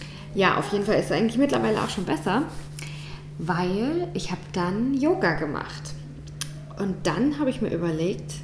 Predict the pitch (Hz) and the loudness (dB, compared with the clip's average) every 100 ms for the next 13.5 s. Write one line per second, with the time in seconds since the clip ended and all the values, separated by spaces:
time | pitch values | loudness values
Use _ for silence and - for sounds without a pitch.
0 | - - - - 156 175 180 - 226 170 | -12 -14 -12 -8 -2 -2 -2 -4 -2 0
1 | 190 269 175 160 160 170 170 - 170 165 | 2 4 2 0 -2 -2 -2 -2 -4 -4
2 | - 175 175 - 156 - - - 240 302 | -4 -4 -4 -4 -4 -6 -4 0 0 0
3 | - - - - - 190 - 190 - 220 | -6 -10 -12 -12 -8 -6 -4 -6 -2 -2
4 | - 233 240 226 - 233 226 180 165 156 | -2 -2 -2 -2 0 0 2 0 -4 -8
5 | - 165 160 160 196 247 262 262 254 262 | -8 -6 -6 -4 -4 -2 -2 -2 -2 -4
6 | 302 - - - - - - - - 185 | -4 -8 -12 -10 -10 -12 -14 -14 -6 -2
7 | 180 180 - - - - 311 - 302 - | -2 -4 -8 -8 -2 2 2 2 -2 -2
8 | - - - - 196 208 247 - 202 202 | -6 -8 -8 -4 -2 -2 -2 -4 -2 -2
9 | 208 208 208 202 202 196 196 220 196 202 | -2 -2 -2 0 0 -2 -4 -6 -6 -6
10 | 196 208 190 196 190 190 - - - 180 | -4 -4 -2 -2 -2 -4 -8 -10 -6 -4
11 | 185 175 175 170 - - - - - - | -4 -4 -4 -6 -10 -12 -12 -12 -10 -10
12 | - - - 165 160 - 311 392 - - | -8 -6 -4 -4 -2 -2 -2 -2 -2 -2
13 | 101 104 - 117 - | -2 -2 -2 -4 -4